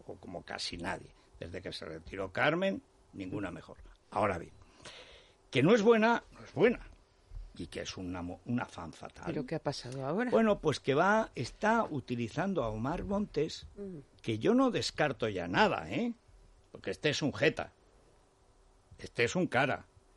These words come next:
Speaker 1: Y está utilizando a Omar Montes contra Chabelita, sabiendo que la pone de los nervios,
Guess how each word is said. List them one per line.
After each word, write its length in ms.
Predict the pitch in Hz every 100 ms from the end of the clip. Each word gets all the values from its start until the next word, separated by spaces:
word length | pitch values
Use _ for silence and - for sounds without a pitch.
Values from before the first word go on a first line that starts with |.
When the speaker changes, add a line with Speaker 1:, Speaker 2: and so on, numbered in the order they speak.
| _
Speaker 1:
Y 100 | - -
está 240 | - 120
utilizando 640 | 131 123 151 123 175 175 107
a 40 |
Omar 260 | 85 90 107
Montes 380 | 131 135 - -
contra 380 | 127 117 131 123
Chabelita, 520 | 147 147 170 165 107
sabiendo 440 | - 95 123 139
que 100 | 127
la 140 | 90 82
pone 300 | - 110 127
de 100 | 135
los 240 | 139 131
nervios, 680 | 160 165 175 170 175 214 -